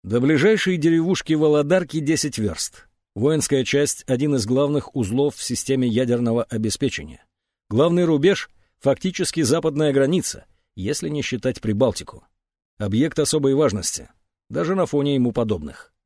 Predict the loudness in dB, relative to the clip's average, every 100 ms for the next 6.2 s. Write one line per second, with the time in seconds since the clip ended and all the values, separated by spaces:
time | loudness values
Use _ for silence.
0 | _ _ _ _ -6 0 4 4 4 4
1 | 2 2 0 2 2 2 2 2 2 0
2 | 2 2 4 2 2 0 0 0 0 2
3 | 2 0 -2 -2 -4 -6 -4 -2 -2 0
4 | 2 0 2 0 2 0 0 -2 0 0
5 | 2 0 -2 0 0 2 2 2 0 -4
6 | -14